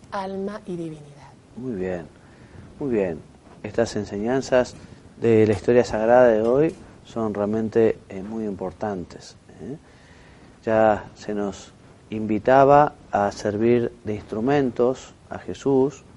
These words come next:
Speaker 2: ¿eh? Si un burro le fue tan útil para entrar en Jerusalén, ¿por qué no vamos a ser útiles nosotros, eh? Que tenemos también algunas virtudes, tenemos nuestros efectos,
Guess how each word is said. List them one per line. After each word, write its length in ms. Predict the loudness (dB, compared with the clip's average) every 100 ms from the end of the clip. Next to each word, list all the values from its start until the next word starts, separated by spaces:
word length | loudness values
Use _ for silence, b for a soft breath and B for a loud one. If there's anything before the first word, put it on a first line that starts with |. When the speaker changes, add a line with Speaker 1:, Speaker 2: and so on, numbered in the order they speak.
| -18
Speaker 2:
¿eh? 240 | -16 -16
Si 380 | -12 -8 -6 -6 -6
un 240 | -4 0
burro 540 | 2 2 4 2 2 -2
le 160 | -10
fue 400 | -6 0 2 2 -2 B _
tan 180 | -4 -2
útil 480 | 0 0 2 0 0 -10 -18
para 260 | -14 -12
entrar 280 | -12 -10 -8
en 80 | -8
Jerusalén, 640 | -8 -8 -6 -2 -2 -2 -10 b b b _
¿por 160 | -6 0
qué 240 | 4 4
no 120 | 6
vamos 260 | 4 2 -2
a 40 |
ser 220 | -4 0 0
útiles 400 | 0 -2 -2 -4
nosotros, 540 | 2 2 2 -4 -20 -20 -20
eh? 240 | -12 -10 -10 b b b b b _
Que 100 | -14
tenemos 440 | -8 -6 -4 -6 -6
también 440 | -6 -4 -4 -6 -14
algunas 380 | -12 -10 -8 -6
virtudes, 720 | -6 -4 0 4 6 4 0 _ _ _
tenemos 360 | -20 -16 -14 -16
nuestros 260 | -14 -14 -12
efectos, 560 | -2 2 2 4 0